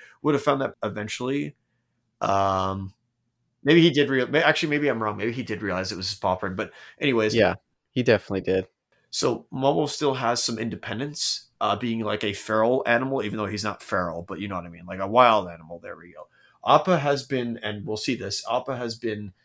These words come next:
Speaker 1: domesticated since he was, like, a calf.
Speaker 2: Mm-hmm.
Speaker 1: So, and that kinda, that kinda makes sense, 'cause I remember having a feral cat. He's no longer around with us anymore, but he was, you know, he had to fend for himself.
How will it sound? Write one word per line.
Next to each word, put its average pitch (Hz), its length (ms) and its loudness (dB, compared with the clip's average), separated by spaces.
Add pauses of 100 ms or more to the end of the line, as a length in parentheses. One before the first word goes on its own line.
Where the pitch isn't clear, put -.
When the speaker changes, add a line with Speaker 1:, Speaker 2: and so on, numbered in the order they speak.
Speaker 1:
domesticated 104 720 -6
since - 280 -8
he 107 100 -8
was, 95 400 -6
like, 101 140 -6
a 92 80 -12
calf. - 640 -8 (560)
Speaker 2:
Mm-hmm. 110 260 -6 (640)
Speaker 1:
So, 101 640 -2 (480)
and 156 160 6
that - 360 6
kinda, 185 300 0
that 175 180 4
kinda 214 320 4
makes 160 220 2
sense, 131 260 4
'cause 117 160 0
I 120 80 8
remember 139 340 2
having 120 560 -4
a 104 500 0 (420)
feral 127 420 4
cat. 92 440 -4
He's 110 180 -8
no 113 100 -2
longer 113 280 -2
around 98 300 -4
with 90 120 -12
us 95 160 -6
anymore, 92 320 -8
but 101 180 -10
he 135 100 -4
was, 165 300 -2
you 143 80 0
know, 123 80 2
he 120 100 -2
had 151 100 2
to 143 120 0
fend 127 300 -2
for 139 100 -4
himself. - 520 -2